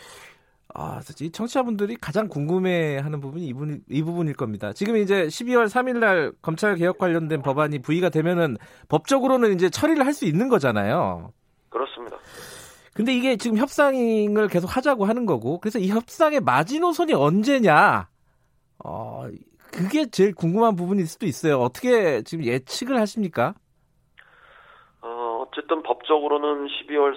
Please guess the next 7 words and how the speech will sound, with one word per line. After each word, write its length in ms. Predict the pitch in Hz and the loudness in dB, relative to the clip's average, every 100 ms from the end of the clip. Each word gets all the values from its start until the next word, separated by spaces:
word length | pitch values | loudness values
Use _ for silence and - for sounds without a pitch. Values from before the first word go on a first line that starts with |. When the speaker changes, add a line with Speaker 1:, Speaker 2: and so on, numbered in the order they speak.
| - | -4
Speaker 2:
삼 160 | 143 | -8
일 140 | 147 131 | -6 -8
이후부터는, 840 | 107 127 131 120 - 107 90 113 - | -8 -6 -6 -8 -10 -10 -10 -12 -8
Speaker 1:
네. 380 | 135 123 104 127 _ _ | -4 -4 -4 -10 _ _
Speaker 2:
어, 220 | 90 98 98 | -10 -10 -8
패스트트랙 800 | 143 143 - 131 131 123 120 - | -10 -10 -12 -4 -2 -2 -4 -8
그, 520 | 110 107 104 101 98 | -10 -8 -8 -10 -12